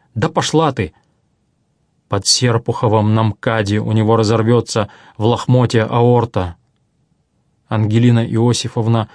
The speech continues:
снова увидела чёрным жуком, крутящийся на боку под фурами, мотоцикл. Погасла. Она вдруг резко успокоилась, забыв про синеволосую девушку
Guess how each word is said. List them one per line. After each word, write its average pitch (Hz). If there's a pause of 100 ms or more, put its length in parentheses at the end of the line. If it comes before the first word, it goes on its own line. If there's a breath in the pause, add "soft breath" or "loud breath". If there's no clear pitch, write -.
(200 soft breath)
снова 127
увидела 113 (300 soft breath)
чёрным 117
жуком, 113
крутящийся 110
на 113
боку 110
под 110
фурами, 113 (120)
мотоцикл. 95 (1000)
Погасла. 85 (1500)
Она 113
вдруг 113
резко 127
успокоилась, 95 (560)
забыв 131
про 113
синеволосую 98
девушку 127